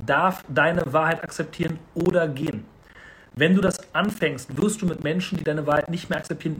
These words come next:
nicht mehr Zeit verbringen können, weil dein innerer Widerstand sich so sehr wehrt dagegen, dass es einfach nicht machbar ist. Das heißt, diskutiere das nicht. Informiere. Was hast du vor? Was willst du machen? Egal, wie pervers, wie ma-, moralisch inkorrekt,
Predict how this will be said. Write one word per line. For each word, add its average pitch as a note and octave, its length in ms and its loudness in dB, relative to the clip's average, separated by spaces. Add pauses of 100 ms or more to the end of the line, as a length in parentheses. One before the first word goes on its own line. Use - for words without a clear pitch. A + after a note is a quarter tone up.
(100)
nicht F#3 300 2
mehr F3 200 -2
Zeit F#3 240 -2
verbringen D#3 280 -2
können, F#3+ 240 0
weil C#3 120 4
dein C#3+ 120 0
innerer E3 380 2
Widerstand E3 420 0
sich D3+ 160 -10 (100)
so C#3 400 2
sehr D3+ 280 2
wehrt B2+ 200 -4
dagegen, C#3 440 -6 (220)
dass D3 160 -4
es - 60 -10
einfach F3+ 320 -2
nicht G3+ 320 0
machbar F3+ 380 -4
ist. - 240 -20
Das - 160 -10
heißt, D3+ 300 -4
diskutiere G#3 580 0
das B2 220 -4
nicht. A2 200 -12 (120)
Informiere. D3 720 0 (100)
Was D3+ 260 2
hast F3+ 200 -2
du - 20 0
vor? G3 280 0
Was F#3 140 2
willst F#3 220 -4
du F#3 60 -4
machen? F3+ 260 -4
Egal, E3+ 500 2 (300)
wie F3 140 2
pervers, D3+ 640 2
wie D3+ 100 -6 (140)
ma-, D3 180 0
moralisch D3 460 0
inkorrekt, F3+ 520 0